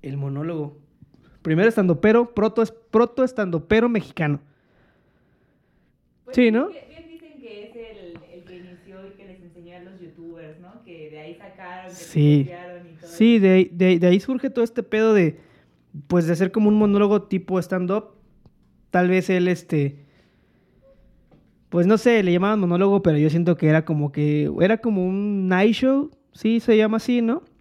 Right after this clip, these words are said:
Speaker 1: O sea, güey, no mames, era lo más verga que había, o sea, veías a tus grupos favoritos, güey, tenías, qué sé yo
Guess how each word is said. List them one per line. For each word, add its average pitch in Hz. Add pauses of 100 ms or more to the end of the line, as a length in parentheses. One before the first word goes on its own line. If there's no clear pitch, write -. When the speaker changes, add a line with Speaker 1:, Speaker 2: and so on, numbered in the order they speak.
(540)
Speaker 1:
O 185
sea, 202
güey, 226
no 202
mames, 226
era 233
lo 220
más 214
verga 220
que 190
había, 214
o 214
sea, 196
veías 190
a 196
tus 180
grupos 185
favoritos, 208
güey, 247 (760)
tenías, 180 (1000)
qué 185
sé 185
yo 175